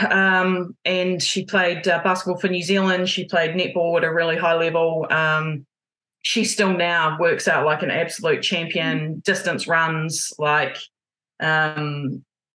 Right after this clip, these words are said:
Speaker 1: yeah, she was an excellent sports parent. Um, I'm lucky, well, not lucky, uh, but because my parents divorced, then I had two families and everyone was really sporty. So my, um,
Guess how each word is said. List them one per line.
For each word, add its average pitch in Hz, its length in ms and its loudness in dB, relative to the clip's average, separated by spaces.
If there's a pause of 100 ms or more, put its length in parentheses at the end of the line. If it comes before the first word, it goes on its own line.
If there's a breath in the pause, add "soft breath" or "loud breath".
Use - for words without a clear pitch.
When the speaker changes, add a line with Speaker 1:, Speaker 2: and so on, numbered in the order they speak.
(140)
Speaker 1:
yeah, 190 240 2
she - 180 -2
was 185 140 0
an 180 140 -8
excellent 170 420 -4
sports - 680 -2 (100)
parent. 214 400 0
Um, 160 220 0
I'm 175 180 0 (160)
lucky, 180 560 -2 (400)
well, 165 120 -6
not 147 160 -2
lucky, 185 560 -2
uh, 165 340 2
but - 220 2
because 196 260 2
my 185 120 2
parents 185 360 0
divorced, 175 560 -2 (120)
then 180 120 -2
I 165 240 -2
had 175 220 -2
two 196 200 0
families 170 640 -2
and 170 200 -2
everyone 190 520 2
was 202 180 0
really 202 220 4
sporty. 220 520 0 (480 loud breath)
So 170 260 2
my, 160 340 2
um, 156 300 -2